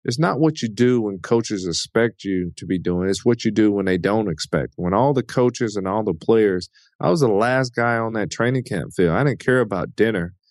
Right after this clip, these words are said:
I was working on my craft. You know, I knew what time meeting was. I'll make it, but I run in there and grab some banana, peanut butter jelly sandwich. I walk over to the dorm rooms and I go to meeting, but I got it in. I, I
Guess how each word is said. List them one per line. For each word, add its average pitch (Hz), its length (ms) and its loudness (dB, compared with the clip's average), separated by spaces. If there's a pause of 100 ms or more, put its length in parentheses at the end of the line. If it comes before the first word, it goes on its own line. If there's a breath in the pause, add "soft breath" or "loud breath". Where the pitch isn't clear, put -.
(220)
I 104 80 2
was 107 140 0
working 107 260 0
on 92 100 -4
my 87 140 -2
craft. 95 460 0 (160)
You 101 100 -12
know, 85 220 -4
I 95 100 -2
knew 117 260 2
what 107 200 2
time 104 280 -2
meeting 101 280 -2
was. 95 240 2
I'll 104 160 2
make 107 260 0
it, 120 220 -2
but 92 160 0 (400 loud breath)
I 104 100 0
run 110 220 2
in 107 80 -2
there 107 140 0
and 104 80 -4
grab 98 280 0
some 101 160 -6
banana, 95 480 0
peanut 104 320 -2
butter 92 240 2
jelly 92 340 0
sandwich. 95 400 -2
I 92 120 2
walk 98 340 2
over 98 240 2
to 92 280 0 (400 loud breath)
the 104 60 0
dorm 104 320 2
rooms 104 300 -2
and 104 100 0
I 104 120 -2
go 110 180 2
to 110 80 0
meeting, 110 460 0
but 90 120 0
I 113 140 0
got 110 300 0
it 95 120 -4
in. 98 320 -4
I, 95 280 -6
I 107 40 0